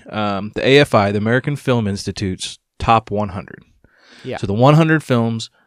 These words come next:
Speaker 1: the best one hundred films of all time, and, um,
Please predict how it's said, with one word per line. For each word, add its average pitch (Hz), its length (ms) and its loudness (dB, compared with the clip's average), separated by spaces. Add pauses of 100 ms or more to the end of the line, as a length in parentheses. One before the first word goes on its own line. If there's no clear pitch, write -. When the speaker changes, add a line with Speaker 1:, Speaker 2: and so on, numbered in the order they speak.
(360)
Speaker 1:
the 101 80 -8
best 156 320 4
one 156 140 4
hundred 139 180 2
films 120 240 -4
of 104 100 -6
all 95 140 -4
time, - 380 -12 (1120)
and, 117 600 -4 (600)
um, 110 500 -4